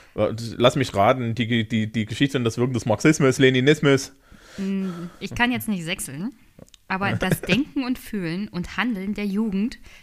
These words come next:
Speaker 2: im Geiste der kommunistischen Ideale, des sozialistischen Patriotismus und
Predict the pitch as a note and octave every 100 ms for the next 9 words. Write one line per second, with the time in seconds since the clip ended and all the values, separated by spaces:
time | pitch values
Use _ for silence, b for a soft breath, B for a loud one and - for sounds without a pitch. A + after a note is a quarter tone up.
0 | b G3+ G3 F3+ A#3+ - A3+ G#3+ - -
1 | B3 C4 A3 C4+ - B3+ A#3+ A#3 - F#3
2 | F3+ C#3 D#3+ G3 A#3+ F3+ F3 G#3 - G3+
3 | A3+ - C#4+ - A#3+ A3+ A3 G3 F#3+ C4
4 | - F#3+ A#3 - B B B B - -
5 | B3 E4